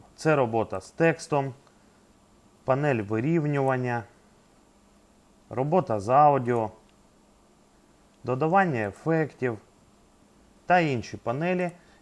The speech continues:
які ми будемо використовувати в майбутніх уроках.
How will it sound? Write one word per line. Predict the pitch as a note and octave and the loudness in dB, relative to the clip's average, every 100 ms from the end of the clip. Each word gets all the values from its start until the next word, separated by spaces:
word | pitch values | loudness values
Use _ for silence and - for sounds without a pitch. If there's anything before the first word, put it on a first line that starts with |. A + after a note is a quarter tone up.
| - | -6
які | A2 - | -6 -4
ми | A2+ A2 | -4 -4
будемо | A#2 D#3 D#3+ D3+ B2+ | -2 0 0 0 -2
використовувати | G#2+ G#2 G#2+ G#2 C#3 C#3 C3 A2+ | -2 -4 -6 -4 -2 -2 -2 -4
в | |
майбутніх | G2+ G2+ G2+ A#2+ A#2+ A2 - | -4 -6 -4 -4 -4 -10 -6
уроках. | A2+ G#2+ F#2+ - | -4 -2 -4 -10